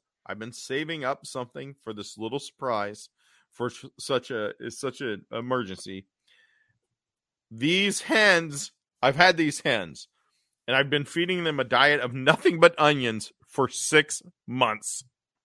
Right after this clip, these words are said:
<laughs> So the, they're, they're still fighting. Batgirl is spun around like a top as she kicks people.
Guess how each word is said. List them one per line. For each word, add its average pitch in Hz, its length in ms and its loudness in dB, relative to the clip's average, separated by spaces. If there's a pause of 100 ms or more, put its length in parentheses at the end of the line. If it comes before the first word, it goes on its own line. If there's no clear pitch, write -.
<laughs> - 100 -4 (880)
So 175 500 10
the, 170 260 2
they're, 170 220 8
they're 165 280 6
still 226 340 6
fighting. 170 480 6
Batgirl 175 760 6
is 170 140 -2
spun 196 320 6
around 170 300 4
like 143 160 0
a 101 180 -6
top 175 500 6
as 123 80 -8
she 117 200 -12
kicks 160 300 -8
people. 143 460 -2